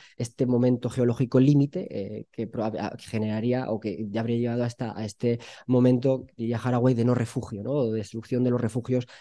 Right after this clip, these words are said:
eh, de orgánicos o naturales del planeta. Por otro lado, pla-, plantación oceno, eh,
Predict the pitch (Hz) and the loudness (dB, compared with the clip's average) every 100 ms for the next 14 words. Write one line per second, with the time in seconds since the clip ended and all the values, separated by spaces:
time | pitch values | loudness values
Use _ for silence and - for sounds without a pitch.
0 | - 120 110 107 - 117 107 98 - - | -10 -6 -4 -6 -6 -4 -4 -6 -12 -18
1 | _ _ _ 123 117 117 113 117 113 110 | _ _ _ -2 2 2 2 -2 -4 -6
2 | 110 110 110 104 107 104 - _ _ _ | -4 -4 -4 -6 -6 -8 -10 _ _ _
3 | - - _ _ _ - 147 156 170 175 | -20 -20 _ _ _ 4 6 6 6 8
4 | 165 147 143 131 131 123 131 131 - 180 | 8 6 6 6 6 4 2 2 4 6
5 | 175 196 - 139 123 | 6 4 2 4 4